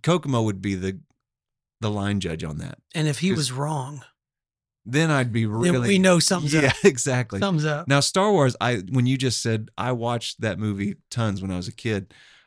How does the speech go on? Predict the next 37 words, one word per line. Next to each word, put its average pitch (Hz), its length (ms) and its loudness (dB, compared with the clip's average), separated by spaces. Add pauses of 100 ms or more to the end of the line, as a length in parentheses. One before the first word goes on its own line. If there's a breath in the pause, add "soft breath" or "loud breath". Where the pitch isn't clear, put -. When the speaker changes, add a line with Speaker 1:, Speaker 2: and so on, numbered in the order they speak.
Speaker 1:
I 110 140 -2
was 101 160 -2
just 117 300 -4
about 107 240 -4
to - 80 -6
open 101 180 -8
my 101 80 -6
mouth 95 260 -8
to - 80 -18
say, 95 320 -8
I 131 100 -4
don't 220 160 -6
think 151 160 -6
people 131 200 -6
watch 110 320 -4
that 80 140 -6
movie 104 240 -2
as 95 100 -4
many 107 160 -4
times 101 280 -8
as 92 120 -10
they 82 140 -8
think 110 340 -10
they 135 120 -6
did. 139 440 -8 (220)
It's - 160 -4
such 143 180 -2
an 127 80 -2
iconic 113 460 -4
movie, 104 240 -2
particularly 147 580 0
Speaker 2:
Mm. 101 60 -10
Speaker 1:
that 104 280 -4
episode 117 640 -6 (240)
of 110 100 -6
Star 120 240 -4
Wars. 120 300 -4